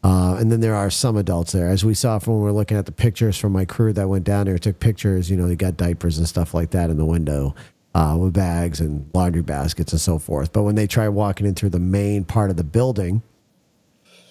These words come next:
uh, you can get through the main set of doors, but the second set of doors is locked, and they got it sh-, they got it papered off so you can't see inside of that part of the building. Um, and then there's building permits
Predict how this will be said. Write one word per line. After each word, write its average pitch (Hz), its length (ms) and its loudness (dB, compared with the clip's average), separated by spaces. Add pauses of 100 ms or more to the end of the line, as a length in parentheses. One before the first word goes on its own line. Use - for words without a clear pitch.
uh, 101 120 4
you 101 140 2
can 107 160 0
get 117 160 2
through 127 140 0
the 107 100 0
main 110 380 0
set 110 180 0
of 92 100 -2
doors, 95 300 0
but 95 140 -2
the - 80 -4
second 117 380 0
set 110 180 2
of 92 80 -2
doors 98 300 0
is 90 180 -4
locked, 98 440 0 (140)
and 101 100 2
they 98 100 0
got 98 200 0
it 82 120 -4
sh-, - 160 -12 (500)
they 113 120 6
got 110 220 2
it 101 120 -4
papered 110 340 2
off 98 180 0
so - 140 -2
you 90 100 0
can't 107 300 0
see - 320 -2
inside 104 500 0
of 92 60 -2
that 92 180 0
part 95 220 0
of 87 60 0
the 82 60 -2
building. 78 440 -2 (460)
Um, 92 320 2
and 123 160 2
then 127 120 2
there's 113 180 0
building 117 420 0
permits 82 460 -4